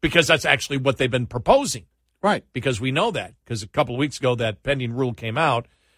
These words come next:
Speaker 1: that you must cut ninety percent of emissions from all power plants in just a few years. I think it's by twenty thirty.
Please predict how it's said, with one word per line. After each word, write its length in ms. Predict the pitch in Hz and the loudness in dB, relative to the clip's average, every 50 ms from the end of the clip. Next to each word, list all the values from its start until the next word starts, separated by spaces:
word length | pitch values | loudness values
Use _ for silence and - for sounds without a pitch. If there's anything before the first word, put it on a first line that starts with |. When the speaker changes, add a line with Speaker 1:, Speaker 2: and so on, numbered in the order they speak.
| _ _ _ | _ _ _
Speaker 1:
that 160 | 127 120 - | -4 -2 0
you 60 | 139 | 0
must 280 | 127 131 127 - - - | 0 2 0 0 -4 -2
cut 240 | - 143 135 131 - _ _ - | 0 2 2 2 -2 _ _ -8
ninety 640 | 120 127 131 147 175 226 262 262 247 254 262 247 | -6 0 2 4 4 4 2 0 -2 -2 -2 -2
percent 840 | 202 - - - 214 185 - - - - 233 247 190 131 107 - - _ _ _ _ _ _ _ _ _ _ _ - | -4 -4 -4 -2 -2 -2 -2 -2 -2 0 0 0 0 0 -4 -8 -18 _ _ _ _ _ _ _ _ _ _ _ -2
of 120 | 139 139 143 | 0 0 0
emissions 680 | 139 170 180 139 - 131 107 92 92 - - - - - _ _ _ _ _ _ _ _ _ _ _ _ _ _ _ _ _ _ _ _ _ _ _ _ _ _ _ _ _ _ _ _ _ | 0 0 -2 -4 -4 -8 -10 -10 -10 -8 -8 -8 -8 -12 _ _ _ _ _ _ _ _ _ _ _ _ _ _ _ _ _ _ _ _ _ _ _ _ _ _ _ _ _ _ _ _ _
from 200 | _ 143 143 151 | _ 0 2 4
all 140 | 160 175 170 | 2 2 2
power 360 | - - 185 185 170 147 131 | 0 0 0 0 2 0 -2
plants 640 | 117 - 147 131 127 127 127 127 - - - - - _ _ _ _ _ _ _ _ _ _ | -4 -4 -4 -2 -2 -2 -2 -2 -4 -6 -6 -6 -12 _ _ _ _ _ _ _ _ _ _
in 120 | - 135 120 | -4 0 2
just 220 | - 214 - - | 2 2 0 -2
a 40 | - | -6
few 140 | - 214 214 | -6 -4 -4
years. 480 | 185 196 233 269 - - - - - - _ _ _ _ _ _ | -2 -4 -4 -6 -8 -10 -12 -14 -16 -18 _ _ _ _ _ _
I 20 | - | -18
think 100 | - 120 | -16 -16
it's 60 | - | -8
by 120 | - 131 117 | -8 -8 -8
twenty 300 | - - 165 156 139 117 | -6 -6 -8 -6 -6 -8
thirty. 340 | - 180 180 160 - - | -8 -10 -10 -10 -12 -14